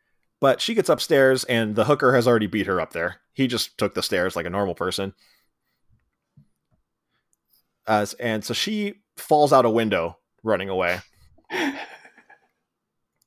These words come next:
Speaker 2: I, I'm sorry, but I laughed at that.
Speaker 1: <laughs> So she's running, and she gets to the parade.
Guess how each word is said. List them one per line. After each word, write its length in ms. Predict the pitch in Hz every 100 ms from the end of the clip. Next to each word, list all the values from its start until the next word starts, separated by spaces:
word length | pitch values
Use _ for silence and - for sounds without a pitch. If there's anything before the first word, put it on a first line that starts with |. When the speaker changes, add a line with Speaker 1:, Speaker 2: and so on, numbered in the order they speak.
| _ _ _ _ _ - - - - -
Speaker 2:
I, 260 | - 175 -
I'm 160 | 185 165
sorry, 240 | - 120
but 140 | 113 120
I 80 |
laughed 380 | 113 - 92 -
at 100 | 104
that. 320 | 104 131 131 _
Speaker 1:
<laughs> 360 | 123 151 - - - _ _ _ _ _ _ _ _ - - _ _ _ _ _ _ _ _ _ _
So 140 | -
she's 240 | 131 233 165
running, 460 | 147 139 139 139 _ _ _ _ _ _ _ _ _ _ _ _
and 240 | - 113 110
she 100 | 123
gets 220 | 156 -
to 60 | 143
the 60 |
parade. 540 | 135 131 127 117 90